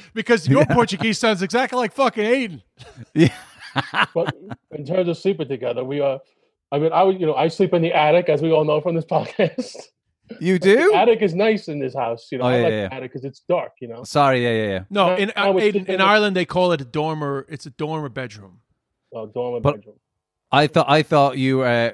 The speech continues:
Speaker 2: when, when you said you slept in the attic, I thought, <laughs> I thought that she was sleeping downstairs and you were sleeping in the attic.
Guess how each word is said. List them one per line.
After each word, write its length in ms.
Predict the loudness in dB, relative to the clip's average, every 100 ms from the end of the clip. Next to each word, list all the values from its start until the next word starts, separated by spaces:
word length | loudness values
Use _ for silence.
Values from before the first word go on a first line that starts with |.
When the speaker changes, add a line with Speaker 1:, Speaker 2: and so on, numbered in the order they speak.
| -2
Speaker 2:
when, 220 | -2 -2
when 300 | -2 -2 -2
you 140 | -2
said 160 | -2 -2
you 80 | 0
slept 260 | 0 0
in 60 | 2
the 120 | 4
attic, 200 | 4 2
I 120 | 0
thought, 340 | 0 -2 -2 -4 -8
<laughs> 160 | -18 -6
I 160 | -2 -2
thought 320 | 0 0 0
that 140 | -4
she 160 | -2 0
was 100 | 0
sleeping 300 | -2 -2 0
downstairs 640 | 2 2 0 0 2 2
and 180 | 2 2
you 100 | 2
were 60 | 0
sleeping 400 | -2 -4 -4 -4
in 80 |
the 140 | -4 -2
attic. 520 | -4 -6 -12 -20 -16